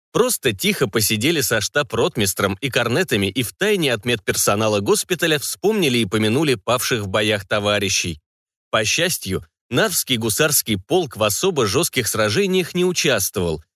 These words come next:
просто гнал и брал в плен в Южной Болгарии деморализованные массы турок. А потому его потери были относительно невелики. Другой разговор шел о потерях полков,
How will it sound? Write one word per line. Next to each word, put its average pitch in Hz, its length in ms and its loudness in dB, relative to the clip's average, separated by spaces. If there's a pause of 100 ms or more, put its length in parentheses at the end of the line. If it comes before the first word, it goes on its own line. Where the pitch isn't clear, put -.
(140)
просто 226 340 2
гнал 123 480 0
и 117 80 -4
брал 135 300 2
в - 200 -10
плен 139 320 0
в 101 60 -4
Южной 113 440 2
Болгарии 98 680 0 (220)
деморализованные 151 920 2
массы 117 380 0
турок. 98 480 0 (560)
А 113 140 0
потому 156 400 0
его 170 240 2
потери 185 420 0
были 160 220 0
относительно 135 720 0
невелики. 135 720 0 (480)
Другой 110 460 2
разговор 107 500 0
шел 190 300 0
о 135 60 0
потерях 113 500 -2
полков, 110 480 0